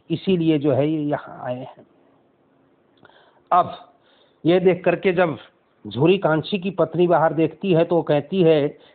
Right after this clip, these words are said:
कि भाई ये बैल जो है ये स्वामी भक्त नहीं है, इन्होंने जो है अपने स्वामी के साले का जो काम है वो पूरा नहीं किया है, इसलिए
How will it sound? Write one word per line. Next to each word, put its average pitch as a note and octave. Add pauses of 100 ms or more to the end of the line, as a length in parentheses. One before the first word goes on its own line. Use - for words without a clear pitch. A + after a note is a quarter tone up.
(120)
कि E3
भाई D#3 (240)
ये E3
बैल D3+
जो E3
है D3 (220)
ये F3
स्वामी E3+
भक्त D#3+
नहीं D3
है, B2
इन्होंने D#3+
जो D#3
है C#3 (180)
अपने D3+
स्वामी D3+
के D#3 (440)
साले C#3+
का E3+
जो D#3+
काम E3
है D3
वो D3+ (180)
पूरा D3
नहीं C#3
किया D3+
है, C#3 (340)
इसलिए D3